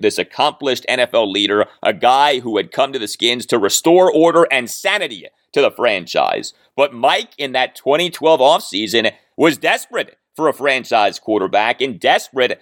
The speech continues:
for a winning season, off the Skins having gone six and ten in the twenty ten regular season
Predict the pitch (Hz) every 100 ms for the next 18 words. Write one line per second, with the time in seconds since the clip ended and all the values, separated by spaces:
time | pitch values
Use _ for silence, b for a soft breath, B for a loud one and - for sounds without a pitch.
0 | b - 151 139 156 190 - 214 254 98
1 | 85 - 104 - 143 135 127 123 120 120
2 | - 147 139 127 101 113 113 104 b b
3 | - 113 107 - 123 117 - 127 127 110
4 | 101 95 90 - 92 92 95